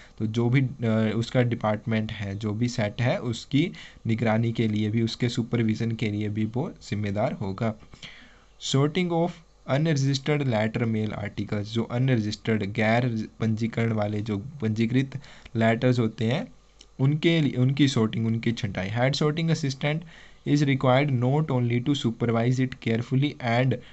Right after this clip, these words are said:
diligently but, तो जो हेड सॉर्टिंग असिस्टेंट होता है, वो सिर्फ, अ, यही नहीं, सुपरविजन का काम ही नहीं देखेगा और सुपरवाइज ही नहीं करेगा ध्यानपूर्वक और, अ,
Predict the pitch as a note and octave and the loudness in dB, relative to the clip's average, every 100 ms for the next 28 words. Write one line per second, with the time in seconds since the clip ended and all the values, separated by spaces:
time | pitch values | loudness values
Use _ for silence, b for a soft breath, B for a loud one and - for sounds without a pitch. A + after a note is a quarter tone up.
0 | B - B2 C3+ C3 B2 B2+ B2+ A#2 A2+ | B 2 2 4 2 2 4 4 4 0
1 | A2+ - b b - B2 D3 C#3+ C#3+ E3 | -2 -6 b b 0 2 4 2 2 2
2 | D#3 E3 D#3+ D3+ C#3+ D3 C#3+ C#3+ D3 E3 | 2 2 0 0 -2 -2 0 0 0 -2
3 | C#3 C3 D3+ - D3+ D3+ A2+ B B B | 0 2 2 2 2 0 -4 B B B
4 | A#2 A2+ A2+ - - _ - - B2+ C3 | 0 2 2 -2 -12 _ -20 2 6 8
5 | D#3+ D#3+ C#3 C3 C#3+ C#3 D3 C#3+ C3 C3 | 8 4 4 2 2 2 2 2 2 2
6 | D3+ D3+ C3 A#2+ A#2+ C3 B2+ B2+ A2+ A#2 | 2 0 2 2 2 2 2 2 0 0
7 | B2+ F#3+ D3 A#2+ A#2+ B2+ B2+ B2 A#2+ C3 | -2 0 -2 0 0 0 2 2 2 2
8 | D3 B2+ B2 B2+ A#2 A#2 B2+ A#2+ A2+ A#2 | 2 2 0 0 0 0 2 0 0 -2
9 | A2+ A2+ A#2 A#2 B2 | 0 0 0 0 0